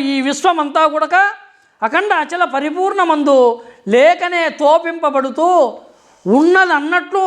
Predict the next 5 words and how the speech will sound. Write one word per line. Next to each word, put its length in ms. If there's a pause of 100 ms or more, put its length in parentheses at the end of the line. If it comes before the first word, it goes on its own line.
ఎండమావుల 720
రీతిగా 420 (120)
నిజంగా 500 (160)
ఉన్నదన్నట్లు 680 (500)
కనిపిస్తూ, 580